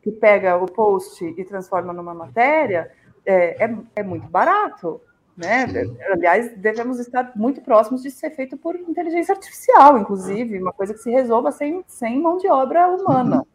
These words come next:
Speaker 2: Uhum. Não
Speaker 1: É.
Speaker 2: vai mais agregar inteligência, não precisa ter, ter ser humano trabalhando.
Speaker 1: Então, por isso que eu volto a dizer que o nosso desafio é,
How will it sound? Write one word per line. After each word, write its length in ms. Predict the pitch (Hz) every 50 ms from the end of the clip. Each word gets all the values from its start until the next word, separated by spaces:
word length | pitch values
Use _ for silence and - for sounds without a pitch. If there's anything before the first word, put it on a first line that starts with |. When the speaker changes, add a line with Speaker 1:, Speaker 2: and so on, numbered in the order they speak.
| _ _ _ _ _ _ _ _ _ _ _ _ -
Speaker 2:
Uhum. 60 | 196 -
Não 60 | 131
Speaker 1:
É. 80 | 123 127
Speaker 2:
vai 100 | 127 123
mais 160 | 131 127 127
agregar 300 | 135 139 143 139 135 143
inteligência, 680 | 143 143 151 151 165 170 165 170 165 180 180 - -
não 120 | 269 311 302
precisa 360 | - - - 214 190 175 170
ter, 480 | 160 139 139 131 127 127 123 120 117 -
ter 80 | 120
ser 160 | 117 - 120
humano 220 | 117 110 110 107 -
trabalhando. 420 | - 98 104 104 104 101 104 - _ _ _ _ _ _ _ _
Speaker 1:
Então, 300 | - 226 226 226 233 240
por 120 | 240 277 233
isso 120 | 240 240
que 80 | - 277
eu 140 | 262 302 302
volto 340 | 302 254 240 254 285 269 330
a 60 | 330
dizer 400 | 320 349 339 339 294 247 220 220
que 100 | 226 233
o 40 | 220
nosso 340 | 214 190 190 190 - - _
desafio 640 | - 185 196 185 180 - - 208 190 208 240 262
é, 460 | 233 202 190 196 226 262 - - _